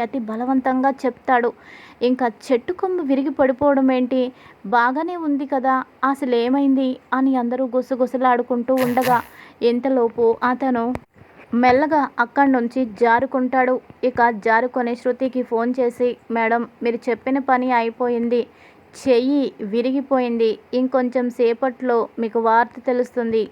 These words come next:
అని అనగానే, "థ్యాంక్స్, నీకు డబ్బులైతే ముట్టాయి కదా" అని అనగానే, "ఆ, ముట్టాయి మేడం" అని ఫోన్ పెట్టేస్తాడు. "మళ్ళీ ఏదైనా అవసరం ఉంటే చెప్తాలే"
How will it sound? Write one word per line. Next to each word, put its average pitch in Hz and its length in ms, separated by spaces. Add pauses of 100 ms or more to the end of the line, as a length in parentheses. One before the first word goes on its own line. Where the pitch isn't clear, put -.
(120)
అని 254 260
అనగానే, 233 500 (220)
"థ్యాంక్స్, 220 400 (160)
నీకు 220 220
డబ్బులైతే 226 600
ముట్టాయి 233 380
కదా" 240 260 (540)
అని 262 220
అనగానే, 240 480 (160)
"ఆ, 233 120 (120)
ముట్టాయి 226 460
మేడం" 247 360 (180)
అని 240 220
ఫోన్ 240 360
పెట్టేస్తాడు. 233 680 (220)
"మళ్ళీ 214 380
ఏదైనా 262 340 (220)
అవసరం 240 400
ఉంటే 233 260
చెప్తాలే" 226 600